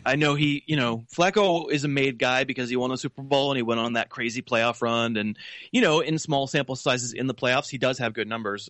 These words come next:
Um, but in fantasy and regular season, he's a disaster. You know, he's, I, I really literally maybe have never seen a player vary from more from, like, quarter to quarter. It's not game to game. It's quar-, it's like, it might even be play to play. Like,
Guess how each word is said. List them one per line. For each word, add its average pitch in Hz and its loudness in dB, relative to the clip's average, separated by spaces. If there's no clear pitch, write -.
Um, 95 -2
but 95 -4
in 95 -4
fantasy 95 -4
and 90 -4
regular 92 -2
season, 90 -8
he's 98 -10
a 117 -10
disaster. 135 -2
You 104 -2
know, 104 0
he's, 110 -2
I, 170 4
I 196 4
really 214 2
literally 170 4
maybe 160 2
have 147 -2
never 139 2
seen 143 -2
a 131 -6
player 143 2
vary 131 0
from 135 -6
more 131 0
from, 127 -4
like, 117 0
quarter 160 4
to 139 2
quarter. 143 0
It's 160 -2
not 196 2
game 180 2
to 123 -4
game. 156 0
It's 110 -8
quar-, 170 -2
it's 160 -4
like, 139 -2
it 147 -2
might 175 0
even 165 0
be 135 0
play - 0
to 143 -2
play. 185 2
Like, 135 2